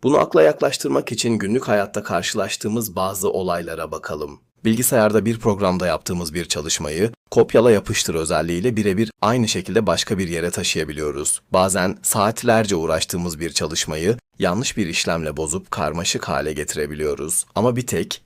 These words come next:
geri al tuşu ile her şeyi eski haline döndürebiliyoruz. Eğer biz bir tuşla karman çorman olmuş bir çalışmayı eski haline döndürebiliyorsak, Allah'ın insanları yeniden diriltmeye kadir olup olmadığı sorulabilir mi? Bazen bilgisayarda yaptığımız yanlış bir işlem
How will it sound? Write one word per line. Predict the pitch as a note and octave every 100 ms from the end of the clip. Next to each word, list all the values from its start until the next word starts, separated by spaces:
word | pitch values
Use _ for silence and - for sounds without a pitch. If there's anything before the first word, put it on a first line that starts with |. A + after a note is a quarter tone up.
| G2+
geri | G2+ B2
al | E2
tuşu | - D#2+ E2
ile | C#2+ D2 G#2 - _
her | - F#2
şeyi | F#2 F#2 G2+
eski | E2+ F#2 - B2+
haline | A2+ G2 F#2+ F2+ E2
döndürebiliyoruz. | D#2+ D#2+ D2 C#2 C#2+ C#2 C2+ C#2+ - _ _ _ -
Eğer | G2+ G2+ G#2+
biz | F#2 E2+
bir | G2
tuşla | G2+ A#2 - A2+
karman | G#2 F#2+ G#2 A2+
çorman | G#2+ F#2+ F#2
olmuş | D#2+ D2+ -
bir | F#2+
çalışmayı | F2+ F#2 F#2 - F#2+
eski | D#2 - A#2
haline | F2 E2+ E2+
döndürebiliyorsak, | E2 E2 E2 D#2 D2 C#2 - G#2+ - - _ -
Allah'ın | G2+ G#2+ F#2+ A#2 A2+ - -
insanları | A2+ - A#2 A2+
yeniden | G2 A2 A#2 G2 F#2+
diriltmeye | F2+ F#2 - G#2+ A2
kadir | - F2 F#2+
olup | A2+ F2+ F2+
olmadığı | F2 A2 G#2+ D#2+ D#2
sorulabilir | - E2+ G2+ G2+ A2 A2+
mi? | C#2+ C2+ _ _ -
Bazen | - E3 E3 C3+
bilgisayarda | A#2 B2 C3 A#2 B2+
yaptığımız | A#2 A2 A2+ A#2 G#2+
yanlış | G2 G2 A#2+ -
bir | D2
işlem | D2 - G#2+ B2+